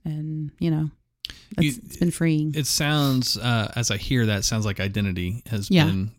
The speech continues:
Speaker 2: really clarified.
Speaker 1: Yes.
Speaker 2: You kn-, when you
Speaker 1: Yes.
Speaker 2: know who you are, you
Speaker 1: Yes.
Speaker 2: lose a lot of that fear.
Speaker 1: Yes. Yeah. Now I don't have to own what happens with what I give to them.
Speaker 2: Mm-hmm.
Speaker 1: Like, if I give someone truth, or if I say, "Hey, they, that might not be the way you need to be walk-,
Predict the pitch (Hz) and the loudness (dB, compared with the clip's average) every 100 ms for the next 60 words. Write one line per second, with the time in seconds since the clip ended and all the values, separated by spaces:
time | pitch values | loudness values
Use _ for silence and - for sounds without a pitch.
0 | - - 113 101 - 107 90 90 - - | -8 -2 -2 0 -2 -2 -2 -6 -2 2
1 | 160 - 127 117 113 123 120 120 147 156 | 2 2 2 4 2 2 4 6 6 6
2 | 139 127 120 123 117 110 113 - 117 110 | 6 4 4 4 4 4 4 4 4 2
3 | 104 101 104 - 120 - 170 - - - | -2 -2 -4 -6 -6 -2 -2 -2 -6 -14
4 | _ - 269 220 262 262 208 196 220 185 | _ 4 6 6 6 6 6 4 2 0
5 | - 190 214 202 170 - - 170 - 151 | 4 6 6 6 4 0 -2 0 2 0
6 | - - - - _ _ _ - 180 185 | 0 -4 -8 -12 _ _ _ 0 2 4
7 | 190 165 151 202 185 170 - 156 - 120 | 4 4 2 0 0 -4 -6 -10 -6 -2
8 | 113 90 98 185 170 170 202 220 - - | 0 -2 0 0 2 2 2 0 0 0
9 | 208 196 - 202 180 165 - 208 214 175 | 2 0 2 4 4 2 2 2 2 2
10 | - 170 175 185 226 202 175 202 202 202 | -2 -2 0 2 2 4 2 2 0 0
11 | 233 277 254 202 190 180 175 175 170 170 | 2 2 2 2 2 2 2 2 2 2
12 | 170 160 156 151 160 165 160 - | 2 2 4 2 2 0 0 -2